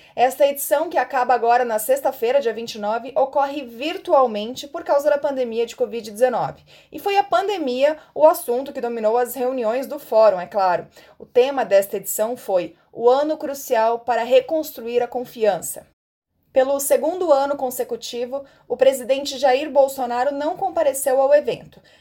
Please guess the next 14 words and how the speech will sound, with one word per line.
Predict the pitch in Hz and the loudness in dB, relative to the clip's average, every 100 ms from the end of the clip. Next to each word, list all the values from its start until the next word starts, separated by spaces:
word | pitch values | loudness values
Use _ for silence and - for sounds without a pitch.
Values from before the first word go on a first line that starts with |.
| _ | _
Já | 214 240 | 0 2
o | 269 | 2
vice-presidente, | 247 220 294 349 359 277 233 220 196 214 285 277 | 0 -8 -6 -6 -8 -4 -4 -4 -10 -10 -8 -6
Hamilton | 214 214 220 220 | -4 -4 -4 -4
Mourão, | 214 202 190 247 285 _ _ | -4 -2 0 -2 -6 _ _
participou | 262 269 330 320 311 | -4 -4 -2 2 2
de | 311 | 0
um | 311 302 | -4 2
debate | 311 269 277 302 254 | 4 6 2 0 -4
virtual | 240 240 214 214 | -4 0 0 0
do | 202 | -2
fórum | - 208 214 240 | -4 0 2 0
na | 233 220 | -6 -6
quarta-feira | - 277 330 320 - 220 247 285 | -2 -2 -2 -6 -6 -6 -4 -6